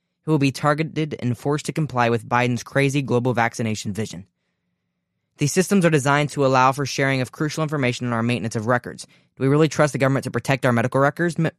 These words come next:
records, Miller said. The bill's author even bragged in a press release that the systems will help the government remind patients when they are due for a recommended vaccine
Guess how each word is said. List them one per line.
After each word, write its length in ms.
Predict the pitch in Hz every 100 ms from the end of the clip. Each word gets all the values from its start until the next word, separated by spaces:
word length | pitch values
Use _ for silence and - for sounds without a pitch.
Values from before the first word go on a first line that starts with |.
| _ _ -
records, 340 | 147 165 160 -
Miller 240 | 143 156
said. 320 | - 160 160 - _ _ _ _ _
The 60 | 143
bill's 220 | 170 156
author 240 | 156 139
even 240 | 143 135 117
bragged 360 | 131 135 143
in 60 | 131
a 80 | 117
press 300 | - 165 -
release 220 | 123 120
that 100 | 113
the 100 | 120
systems 420 | 131 131 123 113
will 140 | 113
help 240 | 101 123 127
the 140 | - 131
government 380 | 123 120 120 95
remind 340 | 117 127 156
patients 320 | 151 127 131
when 100 | 127
they 100 | 120
are 80 | 113
due 160 | 107 120
for 160 | 120
a 20 |
recommended 480 | 107 117 117 110 107
vaccine 500 | 113 113 - 160 180